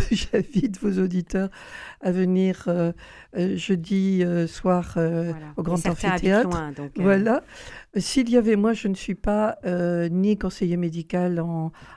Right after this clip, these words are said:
Speaker 1: en, en, en équ-, en, euh, en intérieur, en qualité de l'air intérieur, ni, euh, ni pneumologue, euh, ni, euh, toxicologue. Euh, notamment, nous aurons ce genre de, d'intervention.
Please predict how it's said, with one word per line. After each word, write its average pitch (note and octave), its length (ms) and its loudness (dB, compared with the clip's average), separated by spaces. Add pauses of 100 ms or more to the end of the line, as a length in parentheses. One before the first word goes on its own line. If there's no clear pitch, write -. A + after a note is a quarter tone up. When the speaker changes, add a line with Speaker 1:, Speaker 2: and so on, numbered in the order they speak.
(120)
Speaker 1:
en, E3+ 160 -2
en, F3 440 -4
en F3 320 -6
équ-, - 260 -8
en, E3+ 160 -4
euh, D#3+ 380 -4 (880)
en E3 160 -2
intérieur, F3 720 2 (340)
en E3 140 -8
qualité F3 420 -2
de E3+ 100 -2
l'air E3 200 2
intérieur, F3 560 2
ni, F3 360 2
euh, E3 200 0 (400)
ni E3 120 0
pneumologue, F3+ 800 4
euh, E3 220 2
ni, F3 340 4
euh, E3+ 60 2
toxicologue. F3+ 800 -2 (160)
Euh, G3 220 -10
notamment, E3+ 640 -6
nous F3 280 -8
aurons E3+ 200 -4
ce F3 180 -8
genre E3+ 260 -2
de, E3 160 -4 (400)
d'intervention. E3 800 0